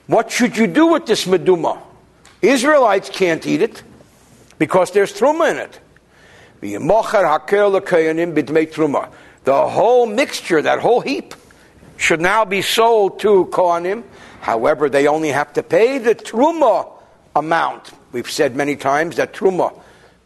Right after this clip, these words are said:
costs less than non-truma because the demand is less. So you sell them for the price of truma,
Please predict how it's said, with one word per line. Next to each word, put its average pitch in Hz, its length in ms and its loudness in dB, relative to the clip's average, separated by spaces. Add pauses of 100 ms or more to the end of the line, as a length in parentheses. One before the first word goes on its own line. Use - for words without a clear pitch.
costs - 420 -2
less 175 360 0
than 147 180 -2
non-truma 160 680 0
because 147 320 -2
the 135 80 -4
demand 139 480 -4
is 143 120 -2
less. 156 360 -2 (840)
So - 140 -2
you 151 120 2
sell 247 520 2
them 214 260 0
for 190 160 -2
the 170 80 0
price 226 400 0
of 202 160 -2
truma, 175 440 0